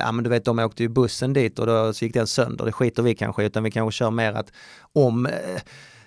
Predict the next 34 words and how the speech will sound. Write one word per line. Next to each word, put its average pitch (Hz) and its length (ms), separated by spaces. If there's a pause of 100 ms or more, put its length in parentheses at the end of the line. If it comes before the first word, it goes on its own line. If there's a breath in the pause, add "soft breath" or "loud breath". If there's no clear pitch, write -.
(260 soft breath)
han 120 300
spelar 117 360
till 127 240
vänster 117 420
på 147 80
mittfält 160 340
så 107 80
blir 113 200
det 110 60
lite 110 220
så. - 140
Så 127 100
det, 143 200
och 156 140
jag 160 120
tror 185 140
folk 156 220
gillade 160 280
det, - 160 (140)
men 143 280 (240)
problemet 143 560
här 165 160
för 156 140
oss 143 120
sen 127 200
var 113 360
under 117 600
hela 117 180
uppehållet - 600
här 127 120
att 110 80
vi 117 60
inte 113 160
riktigt 113 360